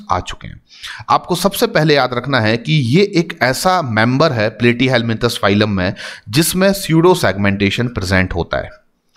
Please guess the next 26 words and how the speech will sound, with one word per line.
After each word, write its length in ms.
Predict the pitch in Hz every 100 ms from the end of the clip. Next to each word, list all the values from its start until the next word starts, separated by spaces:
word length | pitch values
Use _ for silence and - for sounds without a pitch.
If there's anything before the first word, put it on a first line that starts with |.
| - - -
यानी 220 | 104 110
कि 120 | 107 113
अगर 160 | 110
आपसे 240 | 104 - 117
पूछा 340 | 104 101 135
जाता 260 | 101 87 95
है 100 | 123
कि 140 | 156
इनमें 200 | 143 143
से 140 | 143
किस 420 | 147 - 214 208 208
एनिमल 420 | 113 117 113 110
में 220 | 98 117
स्यूडो 440 | - - 151 165
सेगमेंटेशन 720 | 165 113 107 104 104 101 113 107
पाया 280 | 98 92 92
जाता 260 | 87 -
है, 60 | 113
तो 100 | 143
आपको 280 | 123 - 135
एकदम 300 | 135 175 160
एग्जैक्ट 460 | 120 117 147 151 -
आंसर 360 | 120 117 120
याद 180 | 113 104
होना 200 | 104 104
चाहिए, 440 | 104 90 95 123